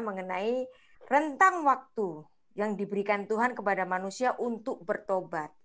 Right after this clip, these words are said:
Jadi kalau Tuhan itu ingin melakukan sesuatu,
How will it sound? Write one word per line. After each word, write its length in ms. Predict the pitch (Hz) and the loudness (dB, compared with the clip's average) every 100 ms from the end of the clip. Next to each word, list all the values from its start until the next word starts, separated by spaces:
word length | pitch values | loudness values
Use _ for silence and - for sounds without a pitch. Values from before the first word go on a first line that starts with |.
| _ _ _ _ 208 | _ _ _ _ -6
Jadi 240 | 220 302 | -4 2
kalau 320 | 233 240 233 | 4 4 2
Tuhan 400 | 277 247 254 240 | -2 -4 -2 -2
itu 480 | 233 233 226 214 202 - - _ | -4 -2 -4 -4 -8 -20 -20 _
ingin 640 | - 247 262 302 302 294 294 - _ _ _ _ _ _ _ _ _ - | -6 -4 0 0 0 -2 -6 -14 _ _ _ _ _ _ _ _ _ 0
melakukan 480 | 220 233 294 330 285 | 2 2 2 2 2
sesuatu, 720 | 233 208 196 180 180 185 | -4 0 2 2 -4 -6